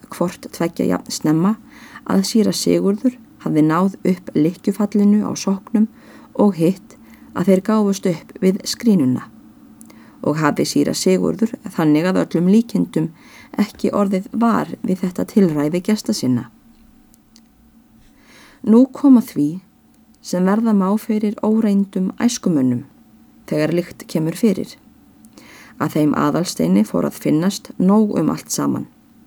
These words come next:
og tók þeim að koma megn hlátur í hug síðan er þeir áttu við skrínuna.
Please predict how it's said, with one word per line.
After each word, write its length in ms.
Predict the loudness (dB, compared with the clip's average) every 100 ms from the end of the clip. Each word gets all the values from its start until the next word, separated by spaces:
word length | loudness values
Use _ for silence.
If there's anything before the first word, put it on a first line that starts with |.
| _ _ _
og 140 | -8 -2
tók 280 | 0 0 0
þeim 220 | 2 4
að 100 | 0
koma 380 | -4 0 2 0 -4 -18 -6
megn 560 | 0 2 0 -6 -14 -6
hlátur 500 | 0 0 0 -4 -2
í 80 | 2 4
hug 260 | 4 2 -6 _ _ _ -6
síðan 380 | 0 0 2 -2
er 80 | -2
þeir 160 | -2
áttu 300 | -2 -4 -4 -4
við 160 | -4 -6
skrínuna. 560 | -2 4 4 2 -4